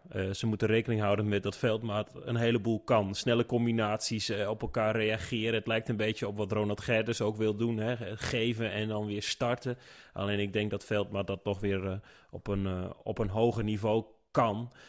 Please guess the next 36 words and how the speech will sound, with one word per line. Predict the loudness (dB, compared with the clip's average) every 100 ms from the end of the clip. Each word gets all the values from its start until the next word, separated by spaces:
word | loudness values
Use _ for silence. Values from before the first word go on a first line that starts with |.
| -20 -12
En, | -6 -4 -4
eh, | -4
dan | -4 -6
heb | -6
je | -8
bij | -4
Hoogeveen | -2 -2 -2 -2 -2
zondag | 0 0 -2
heb | -4
je | -6
de | -6
Schuurman, | -4 0 0 2 0 0
maar | 0
ook | -2 -2 -10 -6
Menno | -4 -2 0
Heerkens, | 2 2 0 -4
ook | -2 -2
al | -2 -2
eens, | -4 -4
eh, | -6
te | -6 -8
gast | -8 -8 -8
geweest | -6 -6 -6 -6
in | -6
deze | -4 -6 -6 -8 -10 -20 _ -4
podcastreeks. | -4 -4 -6 -6 -6 -6 -6 -8 -12 -16 -14
Ja, | -4 0 0
dat | -2
is | -4
dan | -2 0
meer | 0
de | -2
controleur, | 0 0 2 4 6 6 6 4
Meekhoff | 4 4 2 0 -2 -4
op | -8 2
doel. | 6 6 4